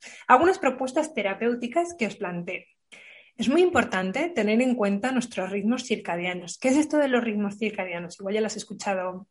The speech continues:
otras veces. Los ritmos circadianos es nuestro cuerpo, vive en un planeta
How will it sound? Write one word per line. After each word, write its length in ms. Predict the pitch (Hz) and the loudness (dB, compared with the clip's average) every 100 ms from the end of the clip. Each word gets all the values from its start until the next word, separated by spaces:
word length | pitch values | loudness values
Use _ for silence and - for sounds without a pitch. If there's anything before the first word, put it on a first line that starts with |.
| - | -10
otras 320 | 202 - 190 | -8 -6 0
veces. 460 | 294 302 285 - - - - - - | 0 0 -4 -6 -12 -18 -16 -16 -2
Los 140 | 226 | 2
ritmos 300 | 277 302 311 | 4 4 0
circadianos 680 | 311 269 262 262 285 302 302 | -2 -4 -2 -2 -2 -4 -4
es 120 | 202 | -6
nuestro 440 | 208 180 - 190 - | -6 -6 -10 -14 -4
cuerpo, 640 | 262 320 320 208 269 339 | 2 4 2 0 -2 -2
vive 300 | 208 196 208 | -4 -4 -2
en 120 | 208 | -2
un 140 | 202 196 | -4 -4
planeta 600 | 214 202 180 180 247 349 | -4 -4 -6 -6 -6 -6